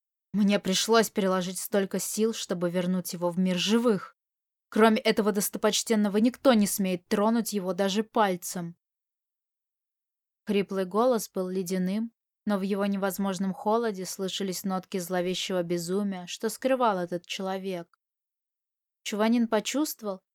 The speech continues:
что человек подошёл и остановился перед ним. Рука обхватила его за подбородок. Он с трудом разлепил тяжёлые веки и попытался разглядеть лицо.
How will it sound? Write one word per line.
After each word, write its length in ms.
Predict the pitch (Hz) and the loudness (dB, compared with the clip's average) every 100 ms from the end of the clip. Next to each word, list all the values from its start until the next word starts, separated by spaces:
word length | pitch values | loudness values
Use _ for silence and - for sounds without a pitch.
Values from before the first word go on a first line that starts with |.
| _ | _
что 200 | - 220 | -2 -2
человек 420 | 214 220 208 208 | 0 2 2 0
подошёл 640 | - 202 196 - 247 294 - | -4 -2 -2 -2 -2 -2 -4
и 60 | 208 | -4
остановился 800 | 190 - 233 262 294 262 - 180 | -4 -4 0 0 2 0 -2 -8
перед 380 | - 185 180 180 | -6 -4 -4 -6
ним. 340 | 170 170 170 _ _ _ _ _ _ _ | -8 -10 -14 _ _ _ _ _ _ _
Рука 360 | 202 190 220 240 | -4 0 2 2
обхватила 640 | 214 - - 190 - 214 | 0 -10 -4 -4 -2 -2
его 220 | 214 202 | -2 -4
за 120 | 196 208 | -4 -4
подбородок. 880 | 214 190 220 226 208 170 165 - _ _ _ _ _ _ _ _ _ _ | -6 0 0 2 -2 -4 -8 -14 _ _ _ _ _ _ _ _ _ _
Он 140 | 196 | -2
с 100 | 180 | -2
трудом 440 | - 202 190 202 185 | -2 -4 0 0 0
разлепил 520 | 180 185 185 196 190 | -2 -4 -4 -4 -4
тяжёлые 640 | 180 185 180 180 180 180 | -6 -6 -4 -4 -4 -4
веки 460 | 170 196 233 - - | -4 -4 -4 -8 -14
и 60 | 214 | -10
попытался 580 | - 202 202 226 226 220 | -8 -4 0 0 0 -4
разглядеть 580 | 208 208 214 208 208 | -4 -4 -2 -2 -2
лицо. 580 | 202 233 - 233 196 175 | -4 -4 -4 -8 -8 -10